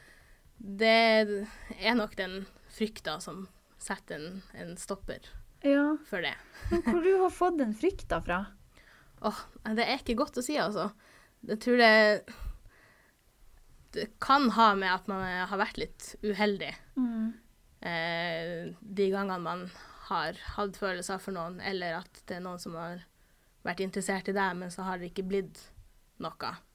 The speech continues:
Speaker 2: Mm.
Speaker 1: ut av det.
Speaker 2: Ja.
Speaker 1: Det har liksom gått dårlig
Speaker 2: Ja, jeg skjønner.
Speaker 1: hver gang. Og da vil man på en måte beskytte seg selv
Speaker 2: Ja.
Speaker 1: og beholde kontrollen, rett og slett.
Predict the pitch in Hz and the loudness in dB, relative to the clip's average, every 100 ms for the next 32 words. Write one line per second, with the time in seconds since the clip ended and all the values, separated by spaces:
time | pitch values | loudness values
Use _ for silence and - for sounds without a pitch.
0 | _ 262 240 233 247 - _ 226 240 202 | _ -2 0 -2 -6 -10 _ -2 0 -2
1 | 127 165 - - 262 254 247 240 247 - | -6 -6 -10 -2 0 2 0 -2 -8 -6
2 | 196 185 175 185 190 165 175 - - - | -4 -4 -4 -4 -4 -4 -8 -16 -20 -20
3 | _ _ 196 190 190 160 - - - - | _ _ -4 -2 -2 -4 -10 -20 -20 -4
4 | 262 262 254 - 240 240 233 175 185 175 | -2 0 -2 -4 -4 2 4 4 2 -4
5 | 175 - - - - - 202 190 180 175 | -4 -14 -20 -20 -20 -8 -4 0 2 2
6 | 185 180 _ _ _ - 196 175 - 202 | 0 -8 _ _ _ -6 -4 -4 -6 -6
7 | 180 175 185 - - - - - _ 202 | -6 -6 -8 -8 -20 -20 -20 -20 _ -2
8 | 196 220 - - 208 208 208 196 - 277 | 0 -2 -2 -4 -2 0 0 -2 -6 2
9 | 285 302 311 - - - 202 190 190 190 | 4 4 0 -4 -20 -12 -8 -6 -4 0
10 | 202 190 175 190 208 190 175 180 175 196 | 2 0 -2 -2 0 -2 -4 -8 -8 -10
11 | 190 - | -10 -14